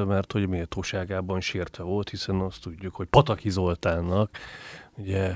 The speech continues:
rengeteg szeretője volt közben, tehát valójában az ebből való menekülés, vagy valamifajta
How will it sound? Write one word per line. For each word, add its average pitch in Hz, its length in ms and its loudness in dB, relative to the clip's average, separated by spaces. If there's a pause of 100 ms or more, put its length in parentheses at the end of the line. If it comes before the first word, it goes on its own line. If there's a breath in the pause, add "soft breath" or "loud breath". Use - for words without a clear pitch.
rengeteg 87 540 -2
szeretője 87 760 -4 (140)
volt 87 260 -6
közben, 104 440 -2
tehát 95 180 -6
valójában 92 460 0
az 90 120 0
ebből 85 360 -2
való 85 480 -4 (720 loud breath)
menekülés, 90 640 0
vagy 92 120 -6
valamifajta 87 800 -6